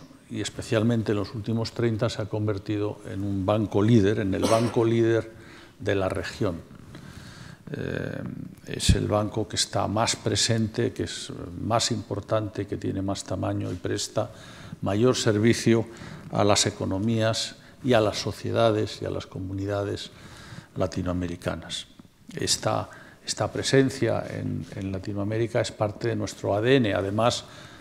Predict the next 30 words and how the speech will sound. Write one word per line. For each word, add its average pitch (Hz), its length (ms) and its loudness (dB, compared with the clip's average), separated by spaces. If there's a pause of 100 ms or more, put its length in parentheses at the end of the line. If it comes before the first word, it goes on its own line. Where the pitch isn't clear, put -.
(180)
de 107 100 0
nuestra, 107 400 -4
una 104 220 -2
importantísima 107 920 -2
parte 113 380 2
de 117 80 0
nuestra 107 320 -4
cifra 110 400 -2
de 107 100 2
negocio 120 580 0 (540)
y 117 80 0
del 101 800 0
tamaño 123 720 6 (480)
que 104 140 -4
nos 95 220 -4
hace 104 240 -2
ser, 110 320 0
pues, - 280 -8
uno 98 220 -4
de 101 80 -2
los, 98 200 -6 (600)
probablemente 95 640 -2
en 92 140 -2
este 98 200 -6
momento, 98 460 -4
el 92 180 -4 (680)
undécimo 98 920 -2
o 95 40 -6
duodécimo 98 640 -4
banco 95 420 -6